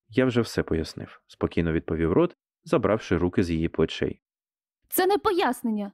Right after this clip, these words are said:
Speaker 1: не стрималась Яра.
Speaker 2: «Ми ж давно знаємо один одного. Звідки раптом ці почуття?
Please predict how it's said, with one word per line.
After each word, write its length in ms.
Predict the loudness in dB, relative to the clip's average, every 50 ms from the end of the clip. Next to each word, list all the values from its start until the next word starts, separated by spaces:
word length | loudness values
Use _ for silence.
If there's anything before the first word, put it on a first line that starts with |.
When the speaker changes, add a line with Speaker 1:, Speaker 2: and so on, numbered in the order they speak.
| _ _ _ _ _ _
Speaker 1:
не 100 | -4 -4
стрималась 540 | -2 0 0 0 2 2 2 2 0 0 0
Яра. 360 | 0 0 0 0 -2 -6 -10 -14 _ _ _ _ _ _ _ _ _ _
Speaker 2:
«Ми 120 | 4 4 4
ж 80 | 4
давно 280 | 2 2 2 2 0 0
знаємо 440 | 0 2 4 6 8 8 10 8 8
один 260 | 8 6 4 6 6
одного. 480 | 6 6 6 4 0 -2 -2 -4 -6 -10 _ _ _ _ _ _ _ _ _ -2
Звідки 420 | 0 2 4 4 2 2 4 4
раптом 300 | 4 4 4 4 4 4
ці 120 | 4 4 2
почуття? 600 | 2 0 2 2 0 -2 2 2 2 2 2